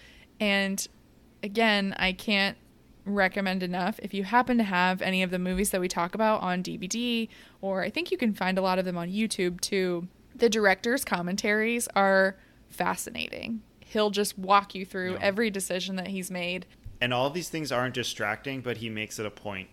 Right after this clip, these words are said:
Speaker 2: of reusing these symbols and images in his arsenal, which
Speaker 1: Mm-hmm.
Speaker 2: is fascinating.
Speaker 1: Yeah.
Speaker 2: So let's get started a little bit just on his career and how he started out making music videos, which
Speaker 1: Yeah.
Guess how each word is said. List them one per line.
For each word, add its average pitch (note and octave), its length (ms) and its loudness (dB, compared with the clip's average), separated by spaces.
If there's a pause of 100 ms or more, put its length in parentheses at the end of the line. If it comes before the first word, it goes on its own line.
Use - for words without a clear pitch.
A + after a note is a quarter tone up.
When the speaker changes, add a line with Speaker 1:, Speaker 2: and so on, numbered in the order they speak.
(100)
Speaker 2:
of A2 180 -2
reusing A2 680 -6
these F#2+ 480 -10 (280)
symbols G2 600 -6
and G2+ 140 -10
images G2+ 440 -10
in G2 120 -12
his F2+ 100 -14
arsenal, F2 500 -14
which - 320 -16
Speaker 1:
Mm-hmm. F#3+ 480 -6
Speaker 2:
is G#2 140 -8
fascinating. F2+ 600 -12 (200)
Speaker 1:
Yeah. F#3 280 -4 (300)
Speaker 2:
So A#2 580 0
let's A#2+ 220 -4
get D3 160 -6
started C#3 340 0
a C#3+ 40 -2
little A2+ 260 0
bit G#2+ 300 0
just - 220 -8
on A2+ 420 -4 (180)
his C#3 420 -4
career C3+ 720 -6 (180)
and A2+ 240 -4
how A#2 200 -2
he B2 80 -4
started A2+ 400 -4
out G#2+ 340 -4 (320)
making A#2+ 500 -6
music B2+ 360 -8
videos, G2 600 -14 (220)
which A2 220 -6
Speaker 1:
Yeah. B3 140 -8